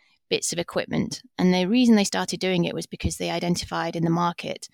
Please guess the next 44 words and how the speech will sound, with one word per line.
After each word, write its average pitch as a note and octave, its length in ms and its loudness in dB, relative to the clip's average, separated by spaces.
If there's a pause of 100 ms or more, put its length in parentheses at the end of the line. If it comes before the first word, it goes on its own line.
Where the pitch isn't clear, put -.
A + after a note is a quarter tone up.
(300)
there E3+ 140 -4
wasn't E3+ 320 0
the E3+ 100 -6
product E3 320 -8
that E3 120 -10
they E3+ 140 -4
wanted E3 540 0 (360)
at E3 120 -6
the F3 80 -6
quality E3 480 -6
that E3+ 140 -6
they E3+ 200 -2
knew G3 240 6
they E3+ 160 -6
wanted. E3+ 400 -4 (640)
So - 160 -16
they E3+ 100 -8
thought, E3+ 260 -6
"Rather F#3 260 -2
than E3+ 120 0
trying E3 220 -2
to - 180 -6
buy E3+ 200 -4
something E3 580 0
that - 140 -6
isn't G3+ 200 2
what - 120 -2
we B2+ 80 -8
want, F#3 260 2
we'll G#3+ 140 0
just G#3 180 -4
make F#3+ 320 0
what - 100 -6
we E3+ 120 -4
want." E3+ 320 -4 (500)
So - 140 -10
that's G#3+ 180 -4
how A3 120 -2
it - 80 -2
started F3+ 340 -4
out. E3+ 200 -2
They F3+ 80 -4
started F3 360 -6
to, E3 260 -6